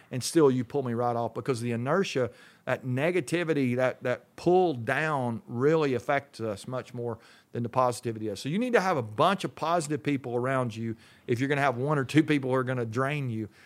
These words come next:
And, and when it comes to this financial idea, uh, that this is so true here. We've got to have people around us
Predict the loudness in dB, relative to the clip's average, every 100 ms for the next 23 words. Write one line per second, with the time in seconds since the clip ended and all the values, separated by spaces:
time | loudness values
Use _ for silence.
0 | -20 -6 -6 -4 -4 -2 0 -2 -2 -2
1 | -2 -2 -2 -2 0 -2 -2 -2 -2 0
2 | 0 0 -2 -8 _ _ _ 2 2 2
3 | 0 0 -4 -4 -6 -8 -8 0 6 6
4 | 4 2 2 2 0 -2 -4 -4 -4 -2
5 | -4 -4 -4 -4 -4 -4 -4 -4 -2 -2
6 | -2 -4 -6